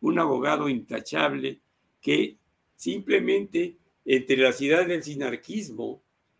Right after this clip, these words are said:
entre las ideas que tenían del nacionalsocialismo, pues fue un hombre de derecha,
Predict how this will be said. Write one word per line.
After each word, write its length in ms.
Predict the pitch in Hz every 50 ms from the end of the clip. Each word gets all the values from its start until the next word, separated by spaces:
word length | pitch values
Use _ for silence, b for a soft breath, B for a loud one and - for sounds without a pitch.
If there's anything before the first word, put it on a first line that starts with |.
| _ -
entre 280 | 127 127 123 - 135
las 240 | 127 131 127 120 123
ideas 500 | 127 123 127 160 190 190 170 - - - _ _ _ _ _ -
que 140 | - -
tenían 540 | - - - 127 117 135 165 185 185 175 160
del 120 | - - 117
nacionalsocialismo, 1300 | 113 104 - 120 113 120 139 151 151 156 165 135 123 131 131 123 139 139 143 139 113 123 - - _ _ _ _ _ _ _ _ _
pues 200 | - 160 160 160
fue 120 | 185 190
un 100 | 190 196
hombre 200 | 208 202 208 202
de 140 | 202 202 190
derecha, 600 | 190 196 202 233 226 - 247 247 220 208 - -